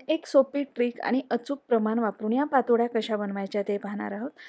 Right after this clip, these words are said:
याला पातोड्या, श्राद्धाच्या वड्या, येसूर वडी, पिठल्याची वडी,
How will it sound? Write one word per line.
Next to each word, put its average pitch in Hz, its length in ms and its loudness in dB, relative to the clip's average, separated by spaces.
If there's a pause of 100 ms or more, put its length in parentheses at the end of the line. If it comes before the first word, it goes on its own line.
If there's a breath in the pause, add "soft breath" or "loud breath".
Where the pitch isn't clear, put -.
(280 loud breath)
याला 208 180 4
पातोड्या, 214 560 2
श्राद्धाच्या 214 600 0
वड्या, 208 260 2
येसूर 208 420 0
वडी, 214 320 2
पिठल्याची 214 560 -2
वडी, 202 280 0